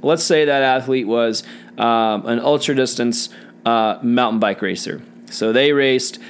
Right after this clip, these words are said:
um, you know, marathon distance and above, uh, so, you know, fifty plus mile mountain bike races. And that's what they used to do. And they were good at it.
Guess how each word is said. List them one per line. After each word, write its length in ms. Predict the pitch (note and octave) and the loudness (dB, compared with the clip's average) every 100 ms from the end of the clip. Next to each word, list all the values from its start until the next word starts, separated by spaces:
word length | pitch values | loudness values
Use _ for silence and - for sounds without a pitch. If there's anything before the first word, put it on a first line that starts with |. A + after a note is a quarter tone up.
| - - | -14 -2
um, 540 | A#2 A2+ A2 G#2 G2+ | 2 2 2 -2 -2
you 100 | A#2 | -2
know, 80 | F#2+ | -2
marathon 600 | A2 D3 D3+ D3+ C#3+ C3 | 2 2 2 2 0 2
distance 420 | C3 - B2 A#2+ | 0 0 -2 -2
and 80 | A#2+ | -2
above, 560 | A2 C3 C3+ C3 A#2+ - - - | 0 2 4 2 -2 -12 -20 -6
uh, 240 | G#2+ A2 | -2 0
so, 180 | G#2 - | 0 -4
you 60 | G2+ | -4
know, 80 | - | -6
fifty 600 | - E3 D3 - C3 B2 | -2 0 0 0 -2 -2
plus 460 | - C#3 C3 - | -2 0 0 0
mile 600 | A#2+ A#2+ A#2+ A2+ A2+ A2+ - - - | -2 0 2 2 0 -2 -10 -12 -2
mountain 320 | C3 A2+ A2+ | 0 0 0
bike 220 | A2 G2 | 0 0
races. 500 | A2 G#2 A2 G#2+ G2+ - - - - - - - - - C#3+ | -2 -2 -2 -4 -6 -14 -20 -20 -20 -20 -20 -20 -16 -6 0
And 140 | D#3+ | 2
that's 180 | F#3+ A#3+ | 2 0
what 80 | G3+ | 2
they 120 | G#3 | 2
used 240 | G3+ F#3+ | 2 0
to 60 | F#3 | 2
do. 380 | F3 C#3+ G#2 - | 2 2 -2 -4
And 100 | C3+ | 2
they 80 | F3+ | 2
were 80 | G3+ | 4
good 220 | E3+ A3 | 2 2
at 180 | C3+ | 2
it. 100 | F#2+ | -2